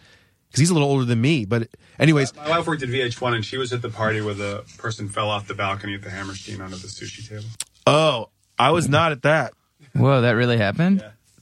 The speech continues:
Speaker 1: That's, those
Speaker 3: Out of
Speaker 1: party
Speaker 3: the balcony of Hammerstein?
Speaker 2: Yeah.
Speaker 1: They, yeah, they used to have, his party wasn't a, just to be clear, was his home apartment party. Yeah, they,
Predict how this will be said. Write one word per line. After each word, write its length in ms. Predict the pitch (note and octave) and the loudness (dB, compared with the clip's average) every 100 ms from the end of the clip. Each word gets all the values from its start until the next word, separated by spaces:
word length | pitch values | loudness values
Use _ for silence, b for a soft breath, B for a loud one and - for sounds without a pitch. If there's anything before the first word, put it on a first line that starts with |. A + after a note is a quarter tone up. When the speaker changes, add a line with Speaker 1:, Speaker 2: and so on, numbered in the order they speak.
| - | -2
Speaker 1:
That's, 380 | B2+ C#3 - - _ _ _ - | 0 0 -4 -6 _ _ _ 2
those 260 | D#3 G3+ A#3 | 4 4 6
Speaker 3:
Out 100 | E3+ | 6
of 40 | |
Speaker 1:
party 120 | F3 | 6
Speaker 3:
the 20 | E3 | 6
balcony 400 | C#3+ D#3 E3 C3 | 4 4 2 2
of 60 | |
Hammerstein? 760 | A2 A2+ C3 F3+ - A#3+ A#3 C4 | 2 2 2 2 0 2 2 2
Speaker 2:
Yeah. 100 | G#2+ - _ _ _ - | -8 -20 _ _ _ 4
Speaker 1:
They, 280 | C#3 D3+ A#2+ | 6 4 2
yeah, 180 | B2 | 0
they 100 | A2+ | 2
used 220 | A#2+ D#3 - | 2 2 2
to 60 | |
have, 300 | D3 C3+ A#2+ - | 2 2 -2 2
his 180 | A#3 C#4+ | 2 2
party 300 | C4 G#3 D#3+ | 2 2 2
wasn't 240 | C#3+ B2+ | 2 -2
a, 260 | A2+ - A#2+ | -6 -10 0
just 160 | D#3 | 0
to 40 | - | 2
be 100 | B2+ | 0
clear, 300 | - C#3+ C3 | 4 4 4
was 140 | A2+ | 2
his 280 | F#2+ A#2 G2+ b b b | 2 0 0 b b b
home 520 | - D3 C3+ B2 A2+ b b b | 4 4 6 2 0 b b b
apartment 400 | - - D#3+ D3 | 4 6 6 4
party. 200 | A#2 A#2+ | 2 2
Yeah, 120 | C#3 C#3+ | 4 2
they, 180 | - | 2